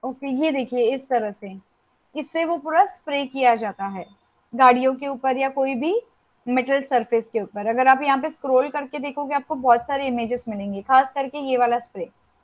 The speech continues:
Electrostatic, इसको ये spray,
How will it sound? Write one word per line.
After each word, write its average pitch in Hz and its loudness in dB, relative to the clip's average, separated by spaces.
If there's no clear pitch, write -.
Electrostatic, 262 0
इसको 254 -4
ये 254 2
spray, 196 -12